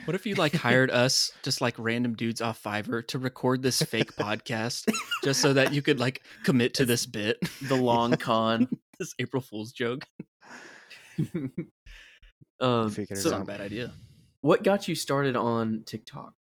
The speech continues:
Speaker 2: in the first
Speaker 3: Um,
Speaker 2: place?
Speaker 3: I had a t-, I had a TikTok account, and I would you, just mainly to watch videos, and then one day I made a video for fun about some sort of Star Wars video, like, a stupid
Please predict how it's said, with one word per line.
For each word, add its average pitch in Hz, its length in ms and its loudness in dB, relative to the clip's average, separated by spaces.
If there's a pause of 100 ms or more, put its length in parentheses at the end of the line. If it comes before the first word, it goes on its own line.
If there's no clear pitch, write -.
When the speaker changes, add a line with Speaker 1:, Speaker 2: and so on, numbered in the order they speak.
(1120)
Speaker 2:
in - 40 -8
the 139 60 2
first 139 260 4
Speaker 3:
Um, 135 120 2
Speaker 2:
place? - 260 -10 (360)
Speaker 3:
I 143 120 4
had 220 200 4
a 208 60 6
t-, 139 260 0 (100)
I 131 100 2
had 180 180 2
a 214 60 0
TikTok 135 440 -2
account, 101 460 -8
and 101 140 -6
I 98 500 -6 (540)
would 95 220 -12
you, 95 320 -8
just - 320 -2 (100)
mainly 101 380 -8
to - 120 -6
watch 92 320 -2
videos, 101 500 -2
and 95 140 -12
then 98 120 -12
one 101 220 -6
day 101 140 -4
I 95 100 -6
made 92 220 -8
a 95 40 -8
video 90 640 -6 (560)
for 87 200 -8
fun 95 680 -10 (440)
about 90 500 -8 (460)
some 131 240 -6
sort 156 180 -2
of 110 60 -4
Star 110 340 -2
Wars 98 240 -4
video, 92 440 -8
like, 92 180 -10
a 104 60 -10
stupid 98 760 -4